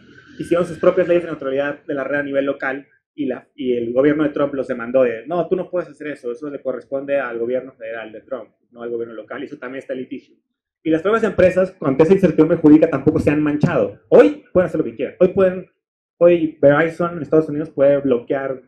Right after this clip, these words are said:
YouTube si le da la gana. Y no hay manera de que, eh, lo puedan sancionar por eso. Pero no lo están haciendo. ¿Por qué no lo están haciendo? Por varias razones. Digo, porque todavía no están seguros si sí, de plano, si sí pueden, porque está en litigio esto.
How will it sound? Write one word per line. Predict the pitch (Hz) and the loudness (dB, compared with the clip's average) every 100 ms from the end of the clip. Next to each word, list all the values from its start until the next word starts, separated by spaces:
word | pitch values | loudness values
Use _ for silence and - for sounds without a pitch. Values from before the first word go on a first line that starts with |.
| _ | _
YouTube | 147 147 151 147 | 0 2 2 0
si | - 123 | -2 -12
le | 113 | -8
da | |
la | 117 | -6
gana. | 117 117 87 _ _ _ - | -6 -8 -12 _ _ _ -12
Y | 123 107 107 | -12 -12 -12
no | 131 | -10
hay | 139 | -8
manera | 139 131 127 139 - _ _ - | -8 -6 -6 -8 -14 _ _ -8
de | 120 | -6
que, | 123 117 117 120 - | -4 -4 -2 -6 -10
eh, | 107 110 | -14 -10
lo | 117 | -6
puedan | 131 127 | -6 -6
sancionar | 120 117 120 | -14 -16 -12
por | 151 | -8
eso. | 147 - - | -10 -12 -12
Pero | 135 | -4
no | |
lo | 160 | -2
están | 160 160 | -2 -4
haciendo. | 156 180 151 - | -6 -4 -4 -6
¿Por | 131 | -6
qué | |
no | 160 | -8
lo | 160 | -8
están | 160 | -8
haciendo? | 156 156 151 165 175 _ _ _ _ - | -6 -6 -4 -6 -8 _ _ _ _ -6
Por | 120 | -4
varias | 120 127 | -4 -6
razones. | 139 - - 98 _ - | -6 -4 -6 -6 _ -12
Digo, | 120 - | -12 -12
porque | - 107 | -12 -10
todavía | 104 - 165 | -10 -4 -4
no | 160 | -2
están | 185 | -4
seguros | 180 160 165 | 0 2 2
si | 143 | 0
sí, | - 143 | -6 -4
de | 139 | -2
plano, | 135 135 | -4 -10
si | - | -14
sí | - 131 | -10 -4
pueden, | - 123 127 - | 2 2 0 -6
porque | 123 - | -18 -14
está | 117 | -10
en | 120 | -10
litigio | 117 - 117 123 | -10 -14 -12 -8
esto. | 110 - 160 | -10 -12 -20